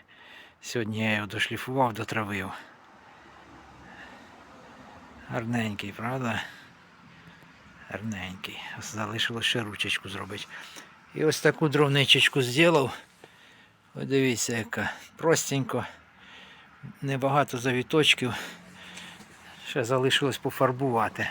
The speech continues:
Треба десь заносити в тепле місце і пофарбувати її.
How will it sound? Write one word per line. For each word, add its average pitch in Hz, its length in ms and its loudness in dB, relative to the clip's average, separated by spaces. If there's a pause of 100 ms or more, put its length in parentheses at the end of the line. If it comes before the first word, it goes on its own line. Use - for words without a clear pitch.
Треба 113 320 -4 (880)
десь 123 140 -6
заносити 117 760 -2 (1120)
в - 120 -10
тепле 120 360 -2
місце 123 360 0
і 101 140 -6 (680)
пофарбувати 113 840 -2
її. 101 240 -8